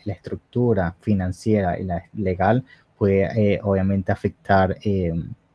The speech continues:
eh, cómo se desenvuelve, eh, obviamente a largo plazo todo lo que acabo de mencionar,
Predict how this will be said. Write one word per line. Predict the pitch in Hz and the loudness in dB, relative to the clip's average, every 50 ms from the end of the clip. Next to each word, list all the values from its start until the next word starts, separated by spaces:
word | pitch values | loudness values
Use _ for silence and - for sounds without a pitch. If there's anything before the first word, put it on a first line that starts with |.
| _ _ _ _ - | _ _ _ _ -6
eh, | 104 98 95 92 87 - | -4 -2 -2 -4 -6 -6
cómo | - - 104 95 95 98 98 98 90 - - | -2 0 0 2 2 2 0 0 -2 -6 -10
se | - - - 107 | -8 -2 -2 0
desenvuelve, | 95 - - 98 95 92 90 95 92 92 92 90 98 98 98 - _ _ _ _ _ _ - | 0 0 -2 -4 -2 -2 0 0 0 0 0 0 -2 -2 -2 -4 _ _ _ _ _ _ -6
eh, | 104 95 92 90 87 87 87 80 - 87 - _ _ | -4 -2 0 0 -2 -2 -2 -4 -6 -8 -12 _ _
obviamente | - 101 92 90 87 90 92 92 - _ - 101 95 - | -8 -6 -4 -2 -2 -2 -2 -4 -4 _ -4 -4 -4 -4
a | - 113 101 | -6 -10 -8
largo | 90 85 85 85 - 82 | -6 -6 -6 -6 -8 -12
plazo | - - 92 87 90 - - 104 95 98 - _ | -8 -4 -4 -4 -4 -4 -4 -6 -6 -6 -8 _
todo | - 101 90 87 | -6 -4 -4 -2
lo | 87 90 | -4 -6
que | - 82 | -8 -10
acabo | - _ 82 - - | -14 _ -16 -16 -16
de | 80 82 | -16 -16
mencionar, | 82 82 85 - - - - - | -16 -16 -18 -18 -20 -20 -20 -20